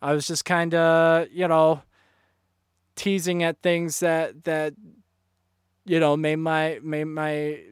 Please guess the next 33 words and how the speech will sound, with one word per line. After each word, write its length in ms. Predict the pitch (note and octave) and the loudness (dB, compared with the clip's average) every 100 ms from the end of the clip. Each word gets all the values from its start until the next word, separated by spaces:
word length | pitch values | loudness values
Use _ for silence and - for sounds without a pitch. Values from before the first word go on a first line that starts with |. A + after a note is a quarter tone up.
| _ _ F3+ _ _ _ _ | _ _ -20 _ _ _ _
may, 380 | E3+ D3+ D#3 | -8 -6 -6
you 180 | D#3 D#3+ | -8 -6
know, 220 | D3 C#3 | -4 -4
ma-, 280 | D3 D3 D#3 | -6 -6 -8
were 180 | C#3+ D3+ | -8 -8
important 400 | D3+ D3 C3 C#3 | -6 -6 -6 -10
to 60 | D3 | -8
me, 240 | D3 E3 | -6 -6
or, 100 | C#3+ | -6
or 480 | C3 C3 B2+ B2+ A#2+ | -8 -8 -10 -10 -12
I 160 | B2+ | -12
was, 260 | B2+ A#2+ - - | -12 -12 -16 -16
I, 100 | C3 B2 A#2+ _ | -14 -14 -16 _
you 120 | D3+ | -12
know, 240 | B2+ B2 B2 - _ _ _ _ | -10 -10 -12 -16 _ _ _ _
was 160 | C3 A#2+ | -14 -12
about 340 | G#2+ A2+ C#3+ | -10 -10 -10
me. 320 | C#3 C#3 D3+ - _ _ | -10 -10 -10 -12 _ _
Obviously, 380 | D#3 G3+ - E3 | -4 -2 -2 -4
when 160 | D3+ | -4
things 300 | C3+ D#3 D3+ | -6 -8 -8
are 120 | D3+ C#3 | -10 -10
said 300 | - D3 C3 | -8 -10 -8
directly 400 | C#3 C#3 - C3 | -8 -10 -8 -10
about 320 | B2 A#2+ B2 | -10 -12 -12
you, 160 | C3+ | -10
you 160 | D3 C#3 | -10 -10
know, 180 | C#3+ C#3+ | -10 -10
it's 140 | C3+ | -10
gonna, 380 | - C#3+ C#3+ C#3+ | -12 -10 -10 -10
gonna 240 | C3+ C#3+ | -12 -12
make 280 | C#3 C3+ B2+ | -10 -12 -12
you 360 | C#3 C3+ C3+ | -12 -10 -12